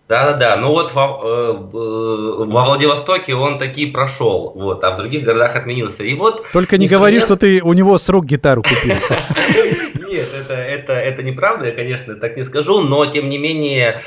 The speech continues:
Speaker 1: у меня появился инструмент фирмы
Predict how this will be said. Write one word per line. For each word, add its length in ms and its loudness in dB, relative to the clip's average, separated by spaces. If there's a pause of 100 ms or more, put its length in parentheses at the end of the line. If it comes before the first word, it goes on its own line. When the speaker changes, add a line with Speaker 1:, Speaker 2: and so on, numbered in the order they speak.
(180)
Speaker 1:
у 40 -12
меня 240 0
появился 360 -2
инструмент 600 -4 (160)
фирмы 640 -2